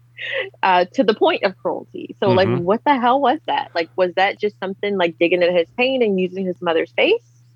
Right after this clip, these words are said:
Speaker 2: Yeah, but it's, but more or less, uh, what is up with the Donovan house? 'Cause we know we got all those ghosties hanging around there. So what's up with that?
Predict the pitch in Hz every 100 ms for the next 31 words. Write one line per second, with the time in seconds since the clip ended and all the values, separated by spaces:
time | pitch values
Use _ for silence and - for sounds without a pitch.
0 | _ _ _ _ _ _ _ _ _ _
1 | - 190 147 160 156 139 - 143 160 156
2 | 175 175 185 202 156 165 151 170 202 180
3 | 139 131 120 113 107 104 104 101 104 -
4 | 113 120 147 208 127 120 113 113 117 95
5 | 113 147 - - 104 95 - 120 107 104
6 | 113 151 98 95 117 - 110 127 - 135
7 | - 127 - 123 107 80